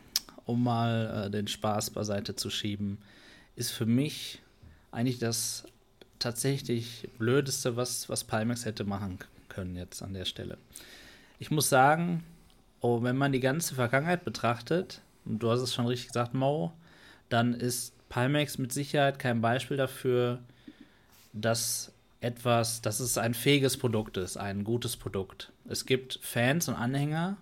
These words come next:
und auch eine Daseinsberechtigung für Pimax-Headsets, definitiv. Aber wir sind uns alle einig,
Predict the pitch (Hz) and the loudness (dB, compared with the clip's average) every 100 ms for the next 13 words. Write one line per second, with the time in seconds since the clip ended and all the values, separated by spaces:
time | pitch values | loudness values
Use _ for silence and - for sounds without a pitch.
0 | - 117 117 - 113 113 120 107 107 120 | -6 -2 0 2 0 0 -2 0 2 2
1 | 135 - 143 139 151 143 147 - 135 139 | 0 -2 -2 -2 -4 -2 -4 -6 -2 0
2 | 143 139 - 139 - 156 - 110 131 151 | 0 -2 -4 -4 -4 -6 -4 -2 -2 -2
3 | 143 127 143 202 - - - - - - | -4 -4 -4 -6 -12 -20 -20 -20 -20 -20
4 | - - 113 113 123 131 123 - 151 143 | -20 -4 0 4 4 4 2 2 2 4
5 | 135 147 120 143 - | 2 2 2 0 -4